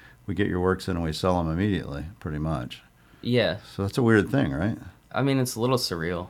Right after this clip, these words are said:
Speaker 1: Yeah, right?
Speaker 2: To be honest, yeah.
Speaker 1: <laughs>
Speaker 2: But I'm, I can't complain.
Speaker 1: Yeah.
Speaker 2: I like it, and I think the fact that it's the work that I like doing more and it has that response is, like, that's the best.
Speaker 1: Yeah.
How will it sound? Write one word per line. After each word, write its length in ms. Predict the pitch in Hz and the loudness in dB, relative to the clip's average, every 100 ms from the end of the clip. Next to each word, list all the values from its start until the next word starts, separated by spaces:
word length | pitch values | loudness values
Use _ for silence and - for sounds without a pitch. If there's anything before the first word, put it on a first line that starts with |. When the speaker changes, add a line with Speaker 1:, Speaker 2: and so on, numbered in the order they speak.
| - - | -14 -2
Speaker 1:
Yeah, 160 | 127 87 | 2 2
right? 300 | 76 107 156 | 2 0 -2
Speaker 2:
To 100 | - | -6
be 140 | 92 | -4
honest, 360 | 87 90 85 - | -2 -2 -4 -8
yeah. 320 | - 92 80 - - - | -4 -4 -4 -10 -12 -6
Speaker 1:
<laughs> 240 | 113 - | -6 4
Speaker 2:
But 560 | 131 131 127 120 101 - | 6 6 6 6 6 2
I'm, 300 | 98 95 92 - - - | -2 -4 -6 -10 -12 -10
I 60 | |
can't 220 | 104 120 | -4 -4
complain. 540 | 120 90 - 117 110 101 | -4 -4 -2 0 -2 0
Speaker 1:
Yeah. 140 | 101 95 | 2 4
Speaker 2:
I 40 | |
like 340 | 95 95 117 | 4 2 2
it, 180 | 123 110 - | 0 0 0
and 340 | 104 98 85 - - _ _ | -2 -2 -4 -10 -20 _ _
I 120 | - | 0
think 300 | 107 113 104 | 0 0 -2
the 80 | 107 | -4
fact 360 | - 101 101 - | 2 4 4 2
that 300 | 101 95 92 - - - - | 4 4 2 -8 -20 -20 -4
it's 280 | 104 - - | -2 -2 -6
the 80 | 95 | -4
work 380 | 85 90 101 | 0 -2 -2
that 120 | - 82 | -2 0
I 120 | 87 | 2
like 260 | 95 85 - | 0 -2 -6
doing 320 | 85 101 107 | -4 -2 0
more 420 | 107 110 107 92 | 2 2 2 2
and 240 | 85 92 | -2 -4
it 80 | 107 | -4
has 220 | 127 123 117 | -2 -2 0
that 140 | 110 | -2
response 480 | 85 - 110 117 - | -2 -4 -4 -4 -8
is, 120 | - | -10
like, 240 | - 60 - - _ | -8 -8 -12 -20 _
that's 180 | - 95 | -8 -8
the 60 | 85 | -4
best. 480 | 85 - - - - | -4 -4 -6 -14 -6
Speaker 1:
Yeah. 220 | 87 60 | -6 -6